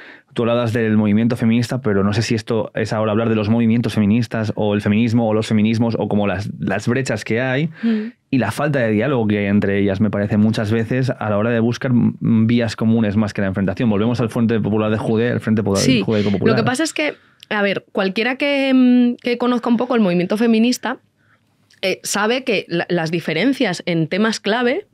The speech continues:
Speaker 2: por ejemplo, eh, sobre las posiciones aboli-, abolicionistas o regulacionistas, eso también ha tenido luego como, eh, muchas evoluciones, muchas reflexiones, pero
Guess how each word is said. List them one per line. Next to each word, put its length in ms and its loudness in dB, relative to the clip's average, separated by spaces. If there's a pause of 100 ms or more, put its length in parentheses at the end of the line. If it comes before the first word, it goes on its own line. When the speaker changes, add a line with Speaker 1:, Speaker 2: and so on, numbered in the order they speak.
Speaker 2:
por 140 -4
ejemplo, 500 0 (480)
eh, 380 0
sobre 400 0
las 180 -2
posiciones 480 -2
aboli-, 380 2
abolicionistas 680 0
o 40 -2
regulacionistas, 680 0
eso 140 -2
también 260 0
ha 60 -2
tenido 320 2
luego 260 0
como, 300 0 (480)
eh, 120 0
muchas 280 2
evoluciones, 480 2
muchas 260 0
reflexiones, 520 -2
pero 200 -2